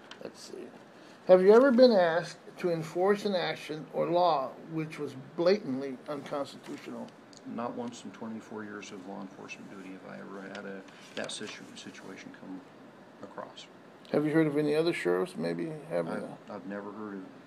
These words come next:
Speaker 2: anybody ever being, because i-, if it's, if it's against law or it's unconstitutional, we can't do it.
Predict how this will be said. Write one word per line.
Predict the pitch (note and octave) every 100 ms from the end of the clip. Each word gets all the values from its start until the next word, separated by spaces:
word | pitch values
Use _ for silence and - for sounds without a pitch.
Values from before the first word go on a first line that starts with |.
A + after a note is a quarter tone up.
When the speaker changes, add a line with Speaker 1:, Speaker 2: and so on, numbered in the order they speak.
| -
Speaker 2:
anybody | A#2 A#2+ G2 F#2+ F2+ - -
ever | G2+
being, | G2 G2+ G2+ G2 - - - - -
because | C#3+ D3+ C#3 - - G2
i-, | F#2 - B2+
if | -
it's, | B2 - - - - -
if | A#2
it's | A2+ A2
against | C3 C3 -
law | B2 B2
or | G#2+ G#2 G#2+ -
it's | A#2 -
unconstitutional, | A#2+ A#2 A2 G2+ - B2 - G2+
we | G2+
can't | A2+ A2 -
do | A2+
it. | G2+